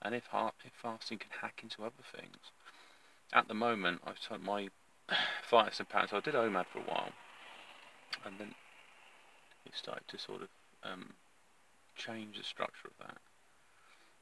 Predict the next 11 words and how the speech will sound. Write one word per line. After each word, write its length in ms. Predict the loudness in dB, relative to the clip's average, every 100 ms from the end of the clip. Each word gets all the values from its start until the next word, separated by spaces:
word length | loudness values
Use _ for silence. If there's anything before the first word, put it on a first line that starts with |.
| -20
and 120 | -12
now 220 | -8 -6
it's 140 | -6 -6
more 200 | -6 -4
like, 300 | -4 -8 -8
um, 260 | -10 -10 -14 -20 -20 -20 -20 -20 -20 -20 -20 -20 -20 -20 -16
it's 140 | -4
not 180 | 0 0
too 240 | 0 -2 -4
far 300 | 0 2
off 60 | 2